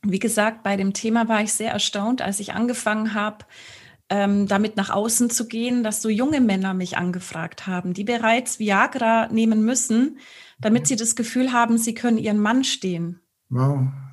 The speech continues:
Speaker 2: Und wie definierst du junge Männer?
Speaker 1: Ähm, junge Männer zwischen Mitte zwanzig bis vierzig.
Speaker 2: Wow, also das ist eigentlich die Phase, die man allgemein als die Hochphase, die, die
Speaker 1: Ja.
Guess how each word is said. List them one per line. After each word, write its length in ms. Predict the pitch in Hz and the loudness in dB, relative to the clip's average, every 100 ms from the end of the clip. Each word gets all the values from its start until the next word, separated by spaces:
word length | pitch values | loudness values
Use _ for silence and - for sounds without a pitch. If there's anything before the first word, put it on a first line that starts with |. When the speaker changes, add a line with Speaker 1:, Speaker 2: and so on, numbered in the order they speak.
| - _ - - | -20 _ -20 -8
Speaker 2:
Und 200 | 147 160 | -8 -4
wie 60 | 170 | 2
definierst 400 | 165 160 185 185 | 4 8 8 8
du 60 | |
junge 220 | 185 185 180 | 6 6 6
Männer? 400 | 185 220 240 - - _ _ _ _ _ _ - - - - _ _ - | 6 6 4 0 -12 _ _ _ _ _ _ -20 -20 -20 -20 _ _ 0
Speaker 1:
Ähm, 920 | 214 214 220 220 220 220 220 220 - | 4 6 4 4 4 4 4 2 2
junge 280 | 226 277 381 | 4 4 4
Männer 340 | 302 302 311 | 2 2 0
zwischen 420 | 311 262 262 262 254 | 0 0 2 4 4
Mitte 240 | 233 220 | 2 -2
zwanzig 920 | - - 190 254 - 285 381 - - | 0 2 4 2 0 -2 -4 -6 -4
bis 480 | - 269 277 - - | 0 0 2 2 0
vierzig. 800 | - - 269 269 175 123 - - - _ _ - | -4 -4 -4 -4 -6 -8 -10 -14 -18 _ _ 0
Speaker 2:
Wow, 420 | 131 147 135 - | 2 4 2 0
also 200 | 139 139 | 2 4
das 180 | 139 - | 4 2
ist 300 | - - 143 | 0 -2 -2
eigentlich 320 | 151 147 139 | 0 0 2
die 240 | 165 170 | 6 6
Phase, 420 | 170 151 147 165 | 6 6 6 6
die 120 | 160 151 | 4 4
man 920 | 151 151 156 156 160 165 165 - - - - - | 4 2 0 -4 -8 -8 -12 -12 -16 -18 -18 -12
allgemein 540 | - 147 151 151 147 156 | -2 2 4 6 4 4
als 280 | 143 143 - | 2 2 2
die 160 | 151 | 4
Hochphase, 720 | 151 165 - 143 127 127 123 123 | 4 4 2 4 4 4 2 0
die, 300 | 131 170 165 | -2 -6 -4
die 260 | 147 160 | -4 -2
Speaker 1:
Ja. 200 | 196 185 | 0 -2